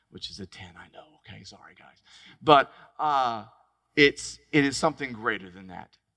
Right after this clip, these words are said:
And it is what the Israelites themselves were anticipating. It is what they were looking forward to and eagerly wanting just to get to. As you guys know the context of the Israelites, they were in captivity.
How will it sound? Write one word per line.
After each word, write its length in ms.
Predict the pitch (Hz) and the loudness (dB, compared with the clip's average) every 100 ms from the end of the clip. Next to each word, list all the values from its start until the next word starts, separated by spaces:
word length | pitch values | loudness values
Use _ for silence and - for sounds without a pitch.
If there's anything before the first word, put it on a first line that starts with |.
| _ - | _ 0
And 200 | 165 165 | 0 2
it 100 | 143 | -2
is 280 | 135 120 | -4 -8
what 400 | 113 165 170 - - | -2 0 0 -2 -16
the 160 | 117 117 | -16 -8
Israelites 680 | 151 156 143 135 127 123 - | -4 -4 -4 4 4 4 -6
themselves 840 | 113 101 - 151 139 117 110 107 | -16 -16 -6 2 4 2 0 -12
were 260 | 117 143 147 | -10 -4 -4
anticipating. 840 | 127 120 117 - - - - _ _ _ - - | -6 -12 -16 -16 -20 -20 -20 _ _ _ -20 -2
It 120 | 175 175 | 4 4
is 160 | 135 | 2
what 300 | 143 185 180 | 0 -2 -2
they 140 | 185 180 | -2 -2
were 180 | 165 | -4
looking 400 | 170 175 - 170 | -8 -8 -8 -12
forward 520 | 160 - 165 160 139 - | -12 -10 -8 -6 -8 -6
to 300 | 131 117 113 | -4 -4 -2
and 200 | 156 147 - | 0 0 -2
eagerly 460 | 196 190 175 160 | -6 -2 -2 0
wanting 400 | 143 147 160 160 | -2 -2 -2 -4
just 220 | 131 156 - | -8 -8 -10
to 80 | |
get 320 | 104 131 143 - | -6 -4 -4 -8
to. 280 | 104 92 87 _ _ - - | -20 -20 -20 _ _ -10 2
As 240 | 143 143 | 2 2
you 80 | 170 | -2
guys 280 | 165 156 143 | 0 0 -2
know 160 | 151 | -6
the 100 | 135 | -4
context 680 | 123 - 135 131 131 113 - | -8 -8 -8 -6 -4 -4 -4
of 80 | 107 | -10
the 160 | 110 | -8
Israelites, 480 | 139 117 110 107 - | -6 -2 2 2 2
they 160 | 117 143 | -4 -4
were 140 | 135 | -2
in 100 | 127 | -6
captivity. 800 | - 123 - - 117 110 120 131 | -2 -2 -2 -8 -8 -6 -8 -10